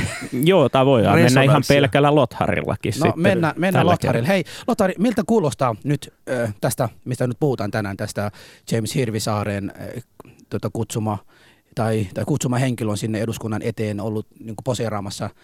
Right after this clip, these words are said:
Speaker 3: natsitervehdyksillä. Mit-, mil-, miltä ne kuulostaa sun korvissa näitä, näitä?
Speaker 1: Ö, no, kyllä mun pitää sanoa silleen, että niin kauan kun ihminen ei vahi-, vahingoita ketään toista, niin mun puolesta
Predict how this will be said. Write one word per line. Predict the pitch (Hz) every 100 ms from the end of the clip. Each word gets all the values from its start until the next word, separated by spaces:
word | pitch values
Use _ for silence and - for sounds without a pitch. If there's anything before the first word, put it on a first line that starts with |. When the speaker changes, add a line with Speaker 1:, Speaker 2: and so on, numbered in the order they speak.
| _ _ -
Speaker 3:
natsitervehdyksillä. | 113 120 117 107 113 107 - 104 107 -
Mit-, | 196 -
mil-, | 208 240 208
miltä | 247 202
ne | 196
kuulostaa | 233 170 - 101
sun | 113
korvissa | 127 113 104 -
näitä, | 110 104 110 - _
näitä? | 110 98 - _ _ _ _ _ _ - - _ _ _ -
Speaker 1:
Ö, | - 113 107
no, | 117 127 - - 123
kyllä | 123 117
mun | 127 113
pitää | 113 110 107
sanoa | 113 113
silleen, | 110 117 110 101
että | 92 - 104 80 _ _ _ _ _ _ _ _ _ _ _ - -
niin | 151 139 170
kauan | 131 107 107 101 101 - - - - -
kun | 107 -
ihminen | 120 117 107 101 98
ei | 101 104
vahi-, | 123 120 - 127
vahingoita | 151 127 104 98 - -
ketään | 110 117 110
toista, | - 143 107 - 98 - -
niin | 104
mun | 110 117
puolesta | 113 95 90 - 101